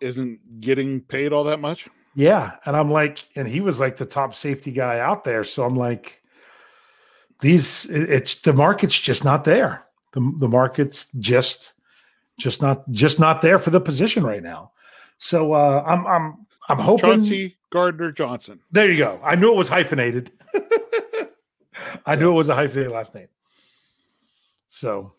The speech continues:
Speaker 1: One
Speaker 2: yes,
Speaker 1: year,
Speaker 2: and,
Speaker 1: eight million.
Speaker 2: and Sher-, Sherry Richards had it there for us. So, um,
Speaker 1: One year, eight million.
Speaker 2: Yes, which honestly isn't that much.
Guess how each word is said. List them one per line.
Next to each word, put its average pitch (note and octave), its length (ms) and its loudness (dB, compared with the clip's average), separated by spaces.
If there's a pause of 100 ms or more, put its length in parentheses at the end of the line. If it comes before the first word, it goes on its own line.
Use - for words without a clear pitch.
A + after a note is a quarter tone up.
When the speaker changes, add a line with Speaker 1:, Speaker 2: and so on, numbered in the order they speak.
(420)
Speaker 1:
One C#3+ 180 -4
Speaker 2:
yes, B3 220 2
Speaker 1:
year, D3 200 0
Speaker 2:
and, C3+ 100 -6
Speaker 1:
eight B2+ 40 -10
million. A#2+ 180 -6
Speaker 2:
and C#3+ 100 -4
Sher-, G3 280 2
Sherry G#3 320 4
Richards F3 340 -2
had A#2 180 -10
it - 40 -20
there G2+ 160 -18
for F2+ 280 -20
us. - 180 -20 (460)
So, B2+ 400 -8
um, A2+ 160 -4
Speaker 1:
One E3 160 -6
year, D3 440 -6 (140)
eight B2+ 240 -10
million. G2 380 -10 (680)
Speaker 2:
Yes, - 500 -2
which - 380 -8 (1600)
honestly C3+ 680 -6 (420)
isn't C3 340 -2 (720)
that C3 160 0
much. G2+ 300 -10